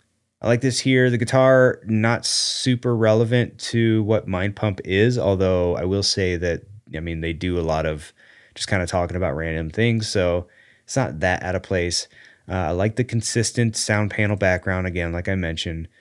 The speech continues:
The, <laughs> the little Italian chef in the corner behind Sal, that's funny 'cause he's Italian.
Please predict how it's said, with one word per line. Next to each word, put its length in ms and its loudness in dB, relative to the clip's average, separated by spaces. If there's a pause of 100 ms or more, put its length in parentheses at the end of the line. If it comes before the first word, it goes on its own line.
(580)
The, 200 0 (200)
<laughs> 280 0 (680)
the 80 2
little 300 4
Italian 480 0
chef 360 -2
in 80 0
the 60 0
corner 340 -4
behind 320 -4
Sal, 340 0
that's 220 -2
funny 220 -6
'cause 160 -10
he's 140 -8
Italian. 440 -6